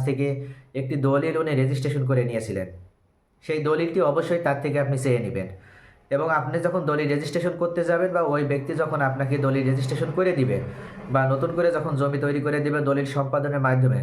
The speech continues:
তখন ওই দলিলের তথ্য কিন্তু প্রয়োজন হবে। এমনকি পরবর্তীতে যখন আপনি নামজারি করবেন, সেই নামজারির সময় আপনার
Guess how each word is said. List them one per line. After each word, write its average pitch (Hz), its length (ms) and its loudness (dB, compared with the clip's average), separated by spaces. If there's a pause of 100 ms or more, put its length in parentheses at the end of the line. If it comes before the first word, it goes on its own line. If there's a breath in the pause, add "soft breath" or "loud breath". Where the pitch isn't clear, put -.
তখন 135 200 0 (100)
ওই 160 180 0
দলিলের 165 420 0
তথ্য 143 340 0
কিন্তু 165 240 -4
প্রয়োজন 127 420 0
হবে। 104 240 -4 (1200)
এমনকি 131 580 0 (360 loud breath)
পরবর্তীতে 180 480 0
যখন 156 280 0
আপনি 151 220 -2
নামজারি 131 460 2
করবেন, 110 280 0
সেই 123 200 0
নামজারির 127 380 2
সময় 139 300 0
আপনার 139 340 0